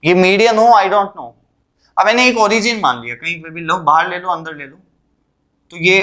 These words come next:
ओए हो जाएगा, ये ओसी, ये ओपी, ये ओबी, you know very well कैसे हम इसे ट्रीट करते हैं।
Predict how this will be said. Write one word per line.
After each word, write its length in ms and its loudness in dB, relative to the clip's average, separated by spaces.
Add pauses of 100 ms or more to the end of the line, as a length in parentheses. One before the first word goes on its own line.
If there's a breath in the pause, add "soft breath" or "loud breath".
(140)
ओए 360 2
हो 160 2
जाएगा, 360 0
ये 140 0
ओसी, 400 -2 (960)
ये 80 -2
ओपी, 440 0 (440)
ये 120 -6
ओबी, 340 0 (720)
you 140 -2
know 160 2
very 220 0
well 160 -4
कैसे 220 -2
हम 160 -6
इसे 180 -10
ट्रीट 240 -20
करते 300 -20
हैं। 80 -18